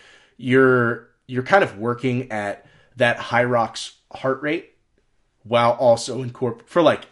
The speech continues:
ex-, for, like, Hyrox periods of time, three to four minutes, three to five minutes with intense strength elements in between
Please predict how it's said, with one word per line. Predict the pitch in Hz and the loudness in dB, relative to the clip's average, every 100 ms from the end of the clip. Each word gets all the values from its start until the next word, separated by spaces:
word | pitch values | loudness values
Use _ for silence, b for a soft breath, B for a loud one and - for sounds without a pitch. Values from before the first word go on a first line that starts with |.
| - | -12
ex-, | - - - - | -10 -10 -14 2
for, | 202 | 4
like, | 123 - | 4 2
Hyrox | - 135 127 113 - | 0 2 2 0 -6
periods | - 123 113 117 | -6 -6 -6 -8
of | - | -16
time, | - 107 107 113 165 - - | -14 -10 -8 -8 -10 -16 -16
three | 107 113 110 | -8 -4 -4
to | |
four | - - 110 98 | -6 -8 -8 -10
minutes, | 98 107 113 - - | -10 -10 -10 -14 -16
three | 98 110 | -12 -10
to | 110 | -10
five | - 104 101 104 107 | -6 -4 -4 -6 -10
minutes | 104 131 - - - b b b | -10 -10 -12 -12 -12 b b b
with | 104 120 107 - _ _ _ _ _ _ _ _ _ - | -4 -2 -2 -8 _ _ _ _ _ _ _ _ _ -2
intense | 127 120 123 123 - | -2 -2 -6 -6 -8
strength | - 120 110 110 - | -8 -6 -6 -8 -10
elements | 107 110 120 131 - | -8 -6 -8 -10 -14
in | 117 104 | -12 -12
between | 98 - 104 104 127 165 | -14 -14 -10 -8 -8 -10